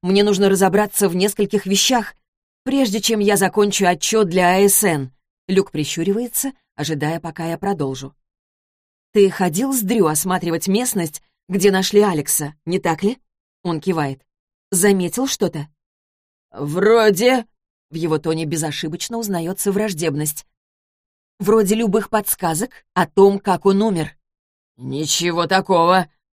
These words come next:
Мы проверили везде, даже вокруг башни».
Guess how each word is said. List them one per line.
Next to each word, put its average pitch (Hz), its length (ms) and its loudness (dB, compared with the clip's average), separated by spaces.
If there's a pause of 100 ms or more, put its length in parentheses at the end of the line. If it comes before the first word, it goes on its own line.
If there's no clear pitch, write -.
Мы 147 220 -8
проверили 175 680 2
везде, 180 640 0
даже 156 380 0
вокруг 190 400 2
башни». 180 540 0